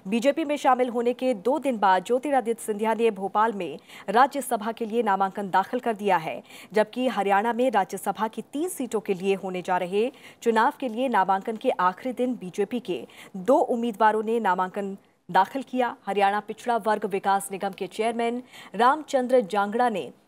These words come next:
और बीजेपी के राष्ट्रीय उपाध्यक्ष दुष्यंत गौतम ने नामांकन किया, तो वहीं कांग्रेस से दीपेंद्र हुड्डा ने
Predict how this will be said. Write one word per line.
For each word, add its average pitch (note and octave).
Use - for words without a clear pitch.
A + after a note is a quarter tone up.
और G#3
बीजेपी A#3
के C#4+
राष्ट्रीय G#3+
उपाध्यक्ष G3
दुष्यंत G3
गौतम F3+
ने A#3
नामांकन G#3+
किया, F3+
तो G#3+
वहीं C#4+
कांग्रेस C#4+
से D4
दीपेंद्र G#3+
हुड्डा G#3+
ने A#3+